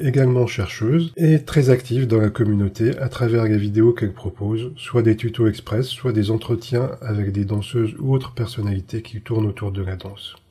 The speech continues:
Ce n'est pas la première fois que je la sollicite. Elle a déjà abordé sur le site son travail de recherche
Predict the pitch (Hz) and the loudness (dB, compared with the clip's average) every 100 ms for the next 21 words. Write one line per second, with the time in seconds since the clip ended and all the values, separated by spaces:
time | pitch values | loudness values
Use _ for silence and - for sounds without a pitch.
0 | _ 165 131 131 117 113 113 113 117 113 | _ -12 -2 4 6 6 4 4 4 2
1 | 104 127 127 110 104 104 - 98 95 - | 2 0 2 0 2 0 0 -6 -6 -6
2 | 151 - 127 107 104 120 120 147 131 123 | -6 -6 -2 0 4 4 6 4 4 2
3 | 113 120 123 - 110 110 - 120 - - | 4 2 2 -2 0 0 0 -6 -6 -14
4 | - - 104 - 139 135 - 120 123 113 | -20 -14 -8 0 0 0 -4 -2 0 0
5 | 107 104 98 - 117 127 - | 0 0 -2 -4 -4 -4 -8